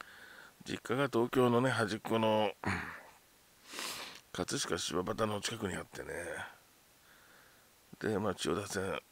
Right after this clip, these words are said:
<coughs> 千代田線でね、端っこの代々木上原まで行って、そこから小田急線で生田っていうところでね。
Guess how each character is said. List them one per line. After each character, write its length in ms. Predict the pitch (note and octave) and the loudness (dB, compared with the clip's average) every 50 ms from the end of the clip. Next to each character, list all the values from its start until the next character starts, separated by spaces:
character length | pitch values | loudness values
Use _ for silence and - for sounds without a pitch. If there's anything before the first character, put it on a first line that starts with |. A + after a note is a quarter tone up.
| _ - | _ 12
<coughs> 3500 | - - - - - - - - - - - - - - - - - - - - - - - _ _ _ _ _ _ _ _ _ _ _ _ _ _ _ - - - - _ _ - - - - _ _ _ _ - - - _ - - - - - - - - - - - _ _ - - | 12 12 12 12 12 12 12 12 8 0 8 12 12 12 12 10 2 -10 -10 -12 -14 -14 -14 _ _ _ _ _ _ _ _ _ _ _ _ _ _ _ -20 -20 -20 -20 _ _ -20 -20 -20 -20 _ _ _ _ -20 -20 -20 _ -20 -20 -20 -20 -20 -20 -20 -20 -20 -20 -20 _ _ -10 -2
千 120 | - A2 | 0 2
代 80 | G#2+ A2+ | 2 2
田 100 | A2+ A2+ | 2 2
線 220 | - A#2 G#2 G#2 | 4 4 4 4
で 140 | F2 G#2+ G#2+ | 4 2 4
ね、 240 | A#2 A2 A#2+ A2+ G2 | 6 6 6 6 4
端 320 | F#2+ - A2+ A2 C2+ F#2 | 2 0 -2 -2 -2 -4
っ 40 | - - | -6 -4
こ 160 | - G#2 G#2+ | -2 0 4
の 440 | G2+ G2 G2+ G#2 F#2+ F#2+ F#2 D#2+ C#2+ | 4 6 6 6 6 4 4 4 2
代 80 | G2 | 2
々 120 | G2+ G#2+ G#2+ | 0 0 0
木 60 | A2 | 0
上 160 | A2 A#2 A2 | 0 0 0
原 200 | G2+ F#2+ D#2 F2 | -2 -2 -2 -2
ま 100 | C2 E2+ | -4 -4
で 80 | F2 F#2+ | -6 -8
行 80 | - | -10
っ 20 | - | -10
て、 160 | - E2+ - | -10 -8 -6
そ 160 | - - - | -4 -6 -6
こ 160 | - - G2+ | -4 -4 -4
か 60 | G2+ | -4
ら 240 | G2 E2+ E2 D#2 - - | -2 -4 -4 -4 -4 -4
小 100 | - G2+ | -4 -6
田 140 | G2 G2+ | -6 -8
急 180 | - - G#2+ G2 | -8 -6 -6 -6
線 240 | - - F#2 F#2 D#2+ | -6 -6 -6 -6 -6
で 220 | - E2 - D#2+ | -6 -6 -4 -4
生 160 | G2+ - - | -6 -6 -8
田 80 | - D#2+ | -10 -10
っ 40 | - | -12
て 140 | - - - | -12 -16 -16
い 40 | |
う 20 | - | -16
と 80 | - | -16
こ 60 | - - - | -20 -20 -18
ろ 80 | - - D#2+ | -18 -16 -14
で 80 | D#2 | -14
ね。 220 | - A#1 - - | -12 -12 -14 -14